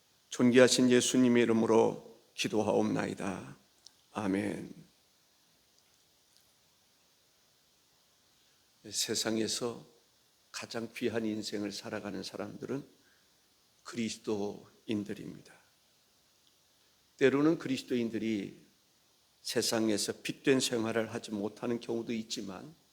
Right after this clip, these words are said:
그럼에도 불구하고 그리스도인들은 세상의 빛으로 존재하는 사람들입니다. 그리스도인들은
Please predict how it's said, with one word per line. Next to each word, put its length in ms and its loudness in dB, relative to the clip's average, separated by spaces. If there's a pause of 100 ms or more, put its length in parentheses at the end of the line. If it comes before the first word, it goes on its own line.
(260)
그럼에도 500 0
불구하고 680 -8 (840)
그리스도인들은 880 0 (440)
세상의 580 0
빛으로 400 2
존재하는 720 -4 (440)
사람들입니다. 1160 -10 (1400)
그리스도인들은 960 6